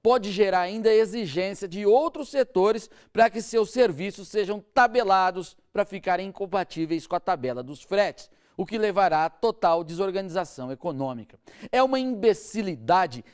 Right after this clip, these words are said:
digna dos cérebros socialistas mais retardados. Se alguém ainda duvida, pesquise no Google como era o governo do Sarney,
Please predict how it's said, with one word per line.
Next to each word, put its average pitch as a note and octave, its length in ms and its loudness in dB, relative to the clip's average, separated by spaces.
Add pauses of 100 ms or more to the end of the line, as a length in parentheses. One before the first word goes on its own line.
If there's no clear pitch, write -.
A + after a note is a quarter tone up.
(100)
digna A#3 540 -2
dos G3 180 -8
cérebros F3+ 540 0
socialistas F3+ 840 -6
mais E3 560 -2
retardados. C3 840 -4 (480)
Se - 100 0
alguém A3 200 4
ainda A#3 260 0
duvida, D#3+ 560 -4 (200)
pesquise C#4 400 -4
no C#4+ 140 -2
Google D#3+ 640 0
como A3+ 260 2
era A3+ 160 4
o A3+ 40 2
governo G#3+ 400 -4
do G#3 80 -8
Sarney, G3 600 -2